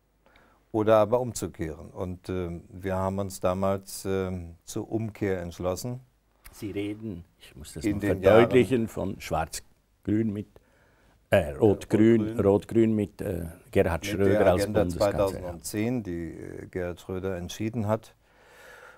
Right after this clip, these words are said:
Speaker 1: Und das waren nun Jahre, die kein Zuckerschlecken waren, äh, für keinen, aber sicherlich auch nicht für die Politik. Und am Ende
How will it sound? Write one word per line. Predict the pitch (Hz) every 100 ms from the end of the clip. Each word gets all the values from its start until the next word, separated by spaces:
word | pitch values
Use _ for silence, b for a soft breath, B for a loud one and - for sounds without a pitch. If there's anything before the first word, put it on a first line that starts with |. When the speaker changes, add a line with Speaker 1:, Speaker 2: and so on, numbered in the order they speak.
| _
Speaker 1:
Und | 107 98
das | 110 85
waren | 85 98 104 110
nun | 104 98
Jahre, | 92 90 101 107 101
die | 104 101 104 104 104 101
kein | - 107 104
Zuckerschlecken | 98 127 123 113 - 87 - 90
waren, | 87 90 98 104 104
äh, | 98 95 90
für | - 101
keinen, | 95 90 92 107 107
aber | 98 98 95
sicherlich | 101 95 92 87 -
auch | 101 95 -
nicht | 98 -
für | - 90
die | 90
Politik. | - 92 90 104 107
Und | 101 87
am | 90 90
Ende | - 92 98 107